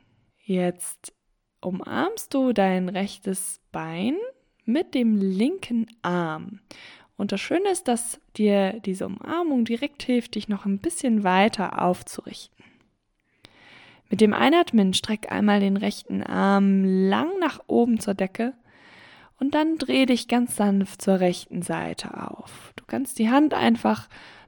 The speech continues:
locker irgendwo hinter dir auf dem Boden absetzen.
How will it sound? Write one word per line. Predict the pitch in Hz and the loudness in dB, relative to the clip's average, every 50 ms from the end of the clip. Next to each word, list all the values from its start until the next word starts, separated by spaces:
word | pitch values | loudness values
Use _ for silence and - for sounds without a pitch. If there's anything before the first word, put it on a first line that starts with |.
| _ - | _ -8
locker | 233 - - 247 220 104 | -8 -2 0 0 2 2
irgendwo | - 226 233 233 208 208 | 2 2 4 4 4 4
hinter | 208 214 220 - - 202 | 4 2 2 0 -2 -4
dir | 196 - 190 185 185 180 175 - | -4 -2 -2 0 0 0 -2 -4
auf | - - | -8 -8
dem | - 185 175 175 180 | -10 -8 -8 -6 -4
Boden | 202 202 208 202 196 185 185 | -2 0 0 2 0 0 -2
absetzen. | - 208 208 - - - 190 180 175 - - - 185 175 180 185 190 | -2 -4 -6 -6 -6 -6 -6 -6 -6 -8 -10 -10 -8 -8 -8 -10 -12